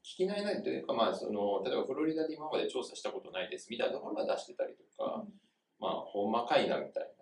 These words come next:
Speaker 2: うんうん。信憑性は不明というか。
Speaker 1: うん、まあ、なんかいろんな意味で、いろんななんか操作を行えてんじゃないか的な
Speaker 2: うんうんうん。
Speaker 1: ところもあったりもしますが、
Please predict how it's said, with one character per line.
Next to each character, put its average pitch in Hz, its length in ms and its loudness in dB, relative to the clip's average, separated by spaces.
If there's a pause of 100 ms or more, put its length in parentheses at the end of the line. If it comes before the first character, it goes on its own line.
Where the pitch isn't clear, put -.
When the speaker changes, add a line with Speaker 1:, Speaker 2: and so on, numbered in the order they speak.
(160)
Speaker 2:
う - 20 -18
ん 202 40 -14 (640)
う 208 40 -16
ん。 - 20 -10
信 254 300 6
憑 240 160 6
性 226 240 4
は 208 280 4
不 214 120 -4
明 202 60 2
と - 40 4
い - 40 6
う - 20 10
か。 95 120 8
Speaker 1:
う 95 60 4
ん、 - 40 4
ま 110 60 6
あ、 - 20 4
な - 20 4
ん - 40 -4
か 92 100 8
い - 120 4
ろ 151 160 6
ん 165 80 4
な 165 100 4
意 165 80 6
味 107 160 2
で、 107 460 6
い 110 80 -4
ろ 123 160 0
ん 131 40 -10
な 127 120 2
な 131 160 0
ん - 40 -14
か - 100 -6
操 135 220 4
作 131 180 6
を - 80 2
行 117 220 4
え 113 80 4
て 123 120 0
ん 113 60 -4
じ 98 80 0
ゃ 95 60 0
な 98 100 0
い 107 100 0
か 113 100 -2
的 107 260 -14
な 113 80 -10
Speaker 2:
う - 40 -14
ん - 100 -16
う - 20 -20
ん - 20 -20
う - 40 -20
ん。 - 20 -20 (680)
Speaker 1:
と - 60 -12
こ - 160 -2
ろ 139 120 4
も 143 220 2
あ - 120 2
っ - 120 -10
た - 80 -4
り - 160 -6
も 107 120 -4
し - 160 -6
ま 123 120 0
す 110 220 -10
が、 139 480 0